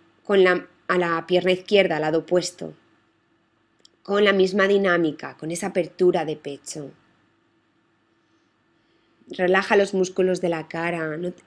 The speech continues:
intenta no tener tensión, sobre todo en el entrecejo solemos acumular o, o la lengua, solemos apretar la boca. Inhala y exhala. Vamos al guerrero dos.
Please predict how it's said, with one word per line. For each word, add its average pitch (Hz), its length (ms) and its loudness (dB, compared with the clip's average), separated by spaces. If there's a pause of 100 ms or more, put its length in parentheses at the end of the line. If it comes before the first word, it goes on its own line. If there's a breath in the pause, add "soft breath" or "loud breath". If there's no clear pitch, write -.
(120)
intenta 190 340 -2
no 202 140 -2
tener 190 220 -2
tensión, 180 840 -2
sobre 175 220 -2
todo 180 180 2
en 190 80 2
el 190 140 2
entrecejo 180 720 -2
solemos 170 420 -2
acumular 170 560 0
o, 156 180 0 (280 loud breath)
o 185 100 4
la 160 140 4
lengua, 180 560 4
solemos 170 340 -4
apretar 165 400 -6
la 156 140 -4
boca. 156 500 -6 (1800 soft breath)
Inhala 180 500 -2
y 170 60 -2
exhala. 160 640 -8 (800)
Vamos 202 420 4
al 185 120 0
guerrero 156 420 -4
dos. 302 680 0